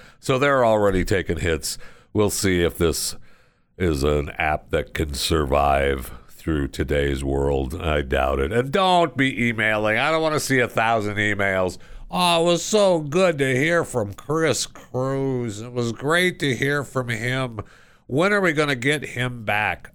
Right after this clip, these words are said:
Okay. I told you that I would tell you the story, uh, and someday I will.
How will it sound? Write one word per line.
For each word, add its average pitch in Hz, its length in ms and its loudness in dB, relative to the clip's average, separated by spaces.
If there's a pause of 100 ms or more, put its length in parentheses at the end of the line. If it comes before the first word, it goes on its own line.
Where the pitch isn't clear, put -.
Okay. - 360 -6 (540)
I 87 120 0
told 95 280 2
you 110 100 4
that 101 100 4
I 92 80 4
would 92 160 0
tell 90 180 2
you 90 80 0
the 117 80 0
story, 131 480 0 (880)
uh, 101 300 0
and 107 140 0
someday 95 400 2
I 101 120 4
will. 101 460 2